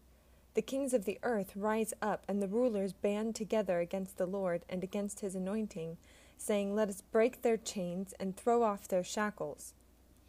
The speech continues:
The one enthroned in heaven laughs.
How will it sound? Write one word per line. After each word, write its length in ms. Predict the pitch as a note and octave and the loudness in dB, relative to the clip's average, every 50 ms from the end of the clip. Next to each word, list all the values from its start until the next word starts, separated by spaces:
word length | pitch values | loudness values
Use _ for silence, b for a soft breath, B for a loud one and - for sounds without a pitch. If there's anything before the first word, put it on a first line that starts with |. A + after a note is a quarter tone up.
| b b b b | b b b b
The 100 | b A3 | b 2
one 220 | G3+ G3+ A3+ A#3 B3 | 4 4 4 4 4
enthroned 560 | B3 A#3+ A3+ A#3 - A3+ A3 A3+ A#3 A#3+ A3+ | 2 2 0 -2 -2 0 0 2 2 2 2
in 180 | G#3+ G#3+ G3+ G3 | 2 2 2 0
heaven 520 | F#3 - A3+ A#3 A3 G#3 G3 F#3+ F#3+ F#3 | -4 -4 -2 -2 0 0 0 -2 -2 -2
laughs. 540 | G3 G#3+ G3+ F3 E3 D#3 - - - - | 0 0 0 -2 -4 -6 -12 -14 -14 -14